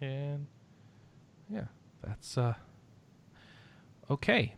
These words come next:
There is a, uh, an, a fight against an alpaca, it looks like. So I'm very interested. <laughs> We'll see if this turns out to be any good. It'll be out when? Like, sometime next millennia?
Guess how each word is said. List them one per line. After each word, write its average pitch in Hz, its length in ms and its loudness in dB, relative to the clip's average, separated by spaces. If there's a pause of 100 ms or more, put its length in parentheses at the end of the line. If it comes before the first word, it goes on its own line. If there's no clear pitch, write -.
There 135 180 10
is 147 260 6
a, 143 300 8
uh, 127 220 8
an, 131 220 6 (180)
a - 20 4
fight 170 280 8
against 160 360 6
an 143 100 6
alpaca, 123 500 6
it 90 120 2
looks - 260 0
like. 90 240 -2
So 92 380 -2 (800)
I'm 104 260 0
very 123 220 4
interested. - 560 -2 (340)
<laughs> - 60 0 (920)
We'll 190 160 2
see - 160 2
if 156 140 -2
this 160 140 6
turns 143 280 6
out 135 140 8
to - 60 -20
be 139 80 4
any 135 140 6
good. 170 320 6 (400)
It'll 156 160 8
be 151 180 8
out 139 200 10
when? 107 360 6
Like, 104 320 4
sometime 120 800 2
next - 380 -4 (580)
millennia? 120 720 6